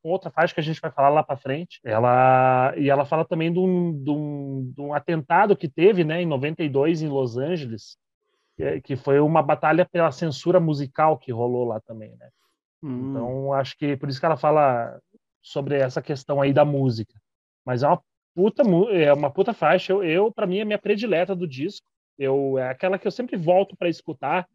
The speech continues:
Speaker 1: É, ou quando eu tô meio pra baixo, eu coloco ela, porque ela, até quando você tá meio depressivo, meio pra baixo, parece que essa música, ela meio que te,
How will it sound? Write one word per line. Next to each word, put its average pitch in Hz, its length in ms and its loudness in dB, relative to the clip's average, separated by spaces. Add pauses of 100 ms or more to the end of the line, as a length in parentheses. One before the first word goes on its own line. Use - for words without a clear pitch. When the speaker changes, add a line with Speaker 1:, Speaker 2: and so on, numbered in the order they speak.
(500)
Speaker 1:
É, 127 100 2
ou 127 160 4
quando 165 200 -4
eu 156 60 -10
tô 185 120 -2
meio 180 160 0
pra 185 160 -2
baixo, 156 340 -2
eu 185 60 0
coloco 170 400 -2
ela, 165 220 0
porque 190 340 -6
ela, 175 640 0
até 147 260 -8
quando 214 220 -10
você 208 160 -10
tá 208 100 -4
meio 185 180 2
depressivo, 175 680 -4
meio 165 160 -2
pra 165 160 -2
baixo, 139 340 0
parece 180 280 -4
que - 60 -14
essa 165 140 -10
música, 165 300 -4
ela 180 100 4
meio 165 240 4
que 190 160 -8
te, 175 520 0